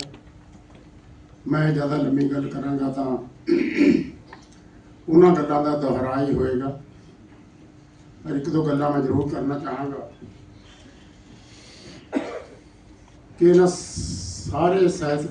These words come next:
ਕਾਰਜਾਂ ਦੇ ਨਾਲ ਨਾਲ ਜਿਹੜੇ ਉਹਨਾਂ ਦੇ ਜਥੇਬੰਦਕ ਕਾਰਜ ਸੀਗੇ ਜਾਂ ਜਿਹੜੇ ਪ੍ਰਬੰਧਕੀ ਕਾਰਜ ਸੀਗੇ, ਉਹ ਇੱਕ ਬਹੁਤ ਵੱਡੀ ਅਹਿਮੀਅਤ ਰੱਖਦੇ ਨੇ ਉਹਨਾਂ ਸਮਿਆਂ ਦੇ ਵਿੱਚ,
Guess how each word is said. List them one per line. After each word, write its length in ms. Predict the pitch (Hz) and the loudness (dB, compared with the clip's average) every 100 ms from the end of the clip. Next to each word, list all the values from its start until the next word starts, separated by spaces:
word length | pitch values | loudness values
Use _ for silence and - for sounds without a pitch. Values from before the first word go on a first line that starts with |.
| - | -10
ਕਾਰਜਾਂ 400 | 156 135 135 143 | -4 -4 -2 -2
ਦੇ 160 | 135 131 | 0 0
ਨਾਲ 240 | 123 123 | 0 0
ਨਾਲ 200 | 120 113 113 - - - - - - - - - - - - - - - - - - - - - - - - 156 | -2 -4 -8 -14 -20 -20 -20 -20 -20 -20 -18 -18 -18 -20 -20 -20 -20 -20 -20 -20 -20 -20 -20 -20 -20 -20 -8 2
ਜਿਹੜੇ 200 | 170 175 | 6 8
ਉਹਨਾਂ 180 | 170 160 | 8 6
ਦੇ 120 | 160 | 2
ਜਥੇਬੰਦਕ 720 | - - 156 139 143 151 151 - - | -2 -4 -2 0 0 0 -2 -6 -10
ਕਾਰਜ 320 | 139 139 139 135 | -2 0 0 -2
ਸੀਗੇ 540 | - 135 127 131 127 123 127 - - - - - - - - - | -6 -4 -2 -2 0 -2 -6 -16 -20 -20 -20 -20 -20 -20 -20 -12
ਜਾਂ 160 | 143 147 143 | -4 -2 0
ਜਿਹੜੇ 320 | 151 156 156 | 2 2 0
ਪ੍ਰਬੰਧਕੀ 500 | 147 156 175 175 175 | 0 4 4 6 4
ਕਾਰਜ 360 | 170 139 131 135 | 4 0 -2 -4
ਸੀਗੇ, 440 | - 127 117 113 - - - - - - - - - - - - - - - - - - - - - 190 | -4 -4 -4 -6 -10 -20 -20 -20 -20 -20 -20 -20 -20 -20 -20 -20 -18 -20 -20 -20 -16 -16 -18 -20 -12 -2
ਉਹ 320 | 202 208 202 | 6 6 6
ਇੱਕ 160 | 190 | 2
ਬਹੁਤ 440 | 135 165 170 175 165 | 2 4 6 6 2
ਵੱਡੀ 340 | 147 147 156 | -2 0 0
ਅਹਿਮੀਅਤ 400 | 151 160 170 160 | 2 4 4 4
ਰੱਖਦੇ 400 | 139 139 117 131 | -4 -6 -6 -6
ਨੇ 100 | 131 131 | -4 -4
ਉਹਨਾਂ 280 | 139 170 - | 2 4 4
ਸਮਿਆਂ 380 | - 123 123 117 | 0 2 2 2
ਦੇ 120 | 113 | 0
ਵਿੱਚ, 280 | 107 - | -2 -8